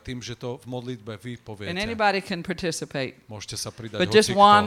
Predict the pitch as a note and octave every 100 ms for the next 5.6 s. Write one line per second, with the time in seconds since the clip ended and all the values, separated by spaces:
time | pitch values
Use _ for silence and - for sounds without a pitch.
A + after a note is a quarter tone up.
0 | G#3+ - F#3 D3 F#3 - F3+ - D#3 C#3+
1 | B2+ - C3+ D#3+ F#3 F3+ D3 A#2 B2 -
2 | _ _ - - G#2 A#2+ B2+ A#2 G#2+ A#2
3 | A#2+ B2 D3 D3 C#3+ C#3 C3 A#2 G#2+ A#2+
4 | C#3+ D#3+ _ _ _ G#2 G#2 A2 A2+ A#2+
5 | A#2+ A2+ A2+ - B2 A#2